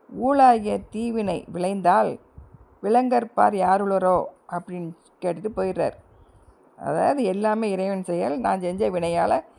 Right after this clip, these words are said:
எனக்கு ஏதாவது தீவினை வந்தா அதுக்கு யார் என்ன பண்ண முடியும்?" அப்படிங்கிற மாதிரி சொல்லிட்டு போயிடுறார்.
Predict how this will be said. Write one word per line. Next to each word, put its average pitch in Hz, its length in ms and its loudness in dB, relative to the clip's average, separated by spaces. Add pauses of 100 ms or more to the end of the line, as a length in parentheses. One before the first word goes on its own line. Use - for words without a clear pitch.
(300)
எனக்கு 233 360 -2
ஏதாவது 208 400 2
தீவினை 202 400 -4
வந்தா 180 460 0 (720)
அதுக்கு 226 380 2
யார் 208 200 4
என்ன 208 160 -2
பண்ண 190 220 -4
முடியும்?" 170 260 -8
அப்படிங்கிற 165 400 -6
மாதிரி 180 180 -6
சொல்லிட்டு 175 360 -8
போயிடுறார். 156 420 -4